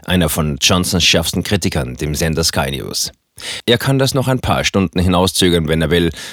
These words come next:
aber ich und ein großer Teil der Partei sind jetzt entschlossen, dass er bis zur Sommerpause weg muss. Je früher, desto besser.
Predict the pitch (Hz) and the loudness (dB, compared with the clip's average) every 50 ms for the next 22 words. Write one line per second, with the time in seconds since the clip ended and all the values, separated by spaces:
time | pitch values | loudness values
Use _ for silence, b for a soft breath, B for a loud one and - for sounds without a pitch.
0 | B B - - 170 - - 127 - - - 101 90 85 80 - 92 113 113 - | B B 2 2 4 4 4 2 2 0 0 2 0 0 2 2 2 2 2 2
1 | 104 - - 71 62 60 62 67 62 - 82 - - 82 71 73 76 - 92 85 | 0 -2 -2 -4 -4 -4 -4 -4 -4 -4 -4 -2 0 0 0 2 2 2 0 2
2 | 80 87 80 - - - - 95 - - - 90 90 - - 101 90 85 B B | 2 2 0 0 -4 -4 -2 -2 -2 2 2 2 2 2 2 2 0 0 B B
3 | B B B - 110 - 123 107 120 120 - - 127 107 107 98 92 82 - - | B B B 0 2 2 2 0 0 -2 2 2 2 2 4 4 2 2 2 2
4 | 80 82 87 101 90 92 98 - - - - - - - - - _ _ 92 110 | 0 2 2 2 2 0 0 -2 -6 -10 -8 -8 -6 -8 -8 -8 _ _ 2 2
5 | 113 - - - 92 82 73 69 69 69 - 107 95 - 78 - - - - | 4 4 2 2 4 4 4 2 0 -2 -2 -2 -2 0 0 2 0 0 0